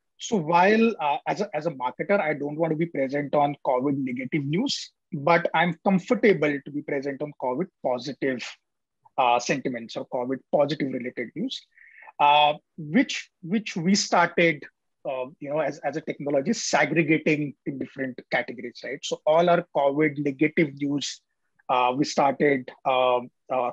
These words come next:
categorizing in, in natural disaster. But all the covid positive news, we started categorizing in different categories depending on the kind of article or kind of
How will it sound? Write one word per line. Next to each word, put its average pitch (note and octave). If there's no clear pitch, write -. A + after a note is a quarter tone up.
categorizing D3
in, D3+
in D#3+
natural C#3+
disaster. A#2
But C#3
all D3+
the E3
covid D#3
positive G3
news, C#3+
we D#3
started D#3
categorizing C3+
in C#3
different C3+
categories C3
depending C3
on B2+
the B2+
kind B2
of B2
article C#3
or A#2+
kind B2
of -